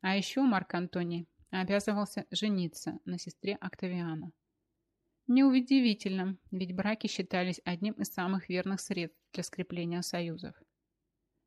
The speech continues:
Неудачную попытку самого Октавиана скрепить союз женитьбой на Клавдии никто ему в вину не ставил, потому что помнили выходку Фульвии.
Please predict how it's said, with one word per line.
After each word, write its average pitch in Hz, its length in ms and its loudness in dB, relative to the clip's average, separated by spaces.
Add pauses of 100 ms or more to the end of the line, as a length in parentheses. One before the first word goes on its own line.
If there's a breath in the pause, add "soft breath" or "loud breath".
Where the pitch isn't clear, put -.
(100)
Неудачную 214 640 2
попытку 196 460 0
самого 185 420 -2
Октавиана 208 600 0
скрепить - 520 -6
союз 180 400 -4
женитьбой 175 520 -4
на 180 120 -4
Клавдии 220 560 -2 (600)
никто 233 340 2
ему 247 240 8
в 196 80 0
вину 208 220 2
не 208 120 2
ставил, 170 520 -2 (260)
потому 185 300 -4
что - 180 -4
помнили 170 560 -2
выходку 160 580 -8 (140)
Фульвии. 160 480 -6